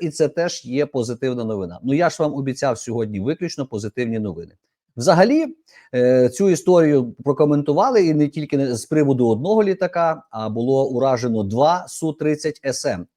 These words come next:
Е, в-, для них було використано ракети А М дев'ять, запущені з протиповітряного беку Магура сім.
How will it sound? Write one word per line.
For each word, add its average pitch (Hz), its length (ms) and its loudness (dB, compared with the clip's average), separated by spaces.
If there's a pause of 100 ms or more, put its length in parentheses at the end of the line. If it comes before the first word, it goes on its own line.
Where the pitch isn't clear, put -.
(400)
Е, 120 60 -4
в-, 139 200 -2
для 175 140 2
них 208 300 -2
було 147 260 2
використано 127 600 0
ракети 127 460 -4
А 135 200 -2
М 117 160 -2
дев'ять, 120 340 -2
запущені 131 520 -4
з 147 60 -8
протиповітряного 220 1080 -2 (1400)
беку 175 540 2
Магура 135 640 2
сім. 85 420 -8